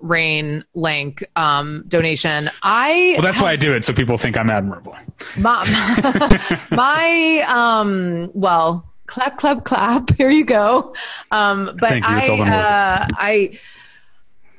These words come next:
Speaker 1: <sighs> this is a tough one because I,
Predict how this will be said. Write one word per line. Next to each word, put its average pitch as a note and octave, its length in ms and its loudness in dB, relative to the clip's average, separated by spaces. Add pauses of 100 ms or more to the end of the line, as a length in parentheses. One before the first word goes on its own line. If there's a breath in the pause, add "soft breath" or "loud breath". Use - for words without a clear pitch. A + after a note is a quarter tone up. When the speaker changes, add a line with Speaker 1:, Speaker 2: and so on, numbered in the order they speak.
(320 loud breath)
Speaker 1:
<sighs> G#3 60 -4
this B3+ 200 2
is D4+ 140 2
a D4 60 0
tough A3 240 -2
one D#3+ 180 -4
because F#3 720 -2 (160)
I, A3 800 2